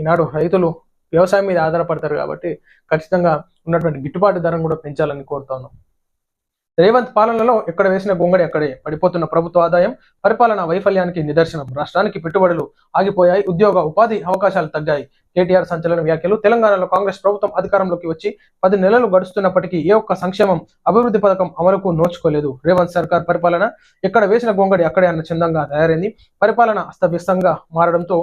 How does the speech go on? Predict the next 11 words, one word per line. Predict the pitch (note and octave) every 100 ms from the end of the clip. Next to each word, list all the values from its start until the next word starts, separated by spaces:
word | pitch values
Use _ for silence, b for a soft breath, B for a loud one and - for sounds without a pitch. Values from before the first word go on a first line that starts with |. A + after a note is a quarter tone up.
| E3+ b b F#3+
పెట్టుబడులు | F3+ G3+ G3 F#3
కూడా | F#3+ E3
కరువైనాయి | E3 D#3+ E3 D#3+
అన్నట్టుగా | D#3 D3+ D#3 C#3 D3+
కేటీఆర్ | D#3 D#3+ D3+
చెప్పడం | D3+ D#3+
జరుగుతుంది. | D#3 D#3+ D#3
ఈనాడు | D3 F#3+ G3+ - _ _ F3
తెలంగాణ | G3 G#3 G3+ F#3+
రాష్ట్రంలో | F#3 G3 F#3 D#3
నిరుద్యోగులు | D#3 G3 G3 G3